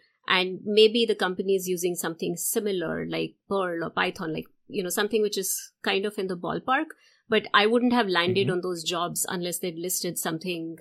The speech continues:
Speaker 1: which was what I was actually searching for.
Speaker 2: Yeah, that's a great point, especially with applicant tracking systems and wanting to get the right
Speaker 1: Yep.
Speaker 2: keywords on the resume to get through those and hopefully have a conversation with someone about your experience.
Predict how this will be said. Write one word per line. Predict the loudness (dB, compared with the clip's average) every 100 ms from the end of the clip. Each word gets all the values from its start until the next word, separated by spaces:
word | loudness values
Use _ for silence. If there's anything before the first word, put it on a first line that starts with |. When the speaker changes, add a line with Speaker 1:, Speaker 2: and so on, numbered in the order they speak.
| _
Speaker 1:
which | -6 -2 -2 -2
was | -4 -4
what | -2 -2
I | -4
was | -4
actually | -6 -6 -6 -6
searching | -6 -6 -8
for. | -8 -12 -12 _ _ _ -6
Speaker 2:
Yeah, | -4 -2 -6 _
that's | -4 -2
a |
great | 0 0
point, | 0 -2 -2
especially | -4 0 0 2 2
with | 2 -2 -2
applicant | -2 -2 -2 -4
tracking | -2 -2 -2 -4
systems | -4 -2 -2 -2 -2 -2 -4
and | -4 -4 -8 _ _ _
wanting | -2 -2 0
to |
get | -2 0
the | 0
right | 2 0
Speaker 1:
Yep. | 0
Speaker 2:
keywords | 2 2 4 4 2 2 -2
on | -2
the | -2
resume | 0 0 -2 -2 -2 -2
to | -4 -2
get | -2 -2
through | -2 2
those | 4 4 2 0 -2
and | -6 -8 -8
hopefully | -8 -4 -4
have | -4
a | -4
conversation | -4 -4 -4 -4 -4 -6
with | -6
someone | -4 -4 -4
about | -6 -6 -6
your | -8
experience. | -8 -8 -8 -8 -10 -12